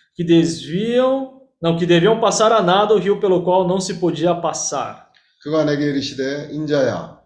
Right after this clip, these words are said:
Speaker 2: 내가 이것을 보았느냐? 하시고 나를 인도하여 강가로 돌아가게 하시기로.
Speaker 1: E me disse, "Viste isto, filho do homem?" Então me levou e me tornou a trazer à margem do rio.
Speaker 2: 내가 돌아간즉 강 좌우편에 나무가 심이 많더라.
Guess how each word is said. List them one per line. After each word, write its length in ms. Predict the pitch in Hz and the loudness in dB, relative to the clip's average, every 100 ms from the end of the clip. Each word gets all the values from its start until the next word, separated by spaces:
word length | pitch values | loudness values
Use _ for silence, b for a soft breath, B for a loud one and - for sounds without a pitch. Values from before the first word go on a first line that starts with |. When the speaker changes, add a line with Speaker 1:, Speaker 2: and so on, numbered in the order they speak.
| _ _ | _ _
Speaker 2:
내가 240 | 147 175 | -2 2
이것을 420 | 175 175 180 180 165 | 2 0 -2 -2 0
보았느냐? 580 | 170 170 127 98 85 - _ 139 | 0 0 0 -6 -12 -20 _ -14
하시고 440 | 131 139 147 151 | -8 -4 -2 -2
나를 360 | 127 147 175 175 | -2 0 0 0
인도하여 560 | 175 170 165 165 165 | 0 0 2 2 0
강가로 840 | 156 165 170 180 202 190 - - - | -2 -4 -2 0 2 0 -2 -10 -6
돌아가게 400 | 165 185 185 190 | -2 0 2 0
하시기로. 460 | 160 120 104 85 - - 143 | -2 -4 -8 -12 -14 -18 -4
Speaker 1:
E 60 | |
me 160 | 160 165 | 0 2
disse, 340 | 170 165 143 | 2 2 0
"Viste 460 | 147 208 220 - 202 | 0 0 0 -2 0
isto, 420 | 226 262 - 175 | 0 0 0 0
filho 300 | 175 185 170 | 0 0 2
do 100 | 160 | 4
homem?" 440 | 143 131 123 120 143 | 2 0 -6 -10 -12
Então 300 | 143 165 185 | -4 0 2
me 100 | 185 | 2
levou 560 | 165 - 160 208 233 | 2 2 2 4 4
e 60 | 185 | 2
me 180 | 180 170 | 0 2
tornou 340 | 165 151 175 | 0 2 0
a 80 | 170 | 0
trazer 600 | 185 170 143 - 180 202 | 2 0 0 0 2 2
à 100 | 165 | 0
margem 520 | 147 151 180 170 165 | -2 -2 0 -2 -4
do 120 | 139 | -8
rio. 300 | 123 127 113 - _ | -10 -12 -14 -18 _
Speaker 2:
내가 220 | 123 131 | -4 -2
돌아간즉 680 | 127 139 135 131 131 147 151 | 0 0 -2 -4 -4 -6 -6
강 360 | 127 151 170 165 | -6 -2 0 0
좌우편에 800 | 151 156 165 165 170 170 160 131 | 0 0 0 -2 -2 0 0 -2
나무가 400 | 151 170 175 180 | -2 0 0 -2
심이 340 | - 208 220 | -4 -4 -2
많더라. 560 | 147 104 98 - - | -2 -4 -10 -16 -20